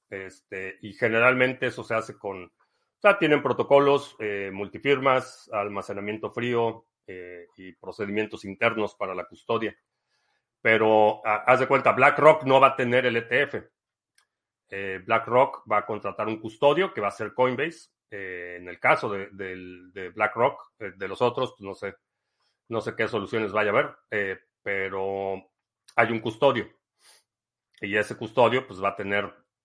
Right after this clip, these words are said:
multifirmas, va a tener almacenamiento frío, etcétera. Lo que digo es si lo mejor para entrar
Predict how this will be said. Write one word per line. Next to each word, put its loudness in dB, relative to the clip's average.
multifirmas, 2
va 2
a -4
tener -4
almacenamiento -6
frío, -4
etcétera. -14
Lo -14
que -8
digo -8
es -12
si -16
lo -8
mejor -10
para -8
entrar -8